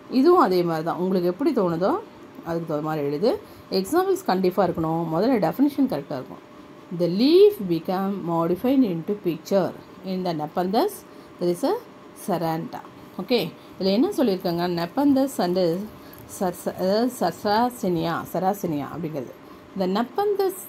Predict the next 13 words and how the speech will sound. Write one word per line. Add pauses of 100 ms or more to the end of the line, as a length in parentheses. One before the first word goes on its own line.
(440)
the
basal
part
of (100)
the
leaf (160)
is (100)
lamina (540)
and
the
midrib
is
a